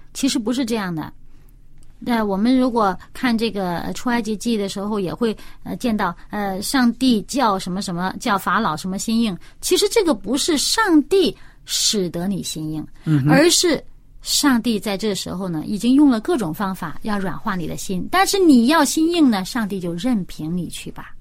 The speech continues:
Speaker 2: 嗯。
Speaker 1: 任凭你心硬了，那就任凭他们瞎了眼、硬了心，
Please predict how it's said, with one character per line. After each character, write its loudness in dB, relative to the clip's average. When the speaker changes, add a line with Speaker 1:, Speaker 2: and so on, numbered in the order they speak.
Speaker 2:
嗯。 4
Speaker 1:
任 6
凭 0
你 2
心 -2
硬 -4
了， -10
那 0
就 4
任 4
凭 6
他 4
们 4
瞎 4
了 4
眼、 -2
硬 6
了 2
心， 2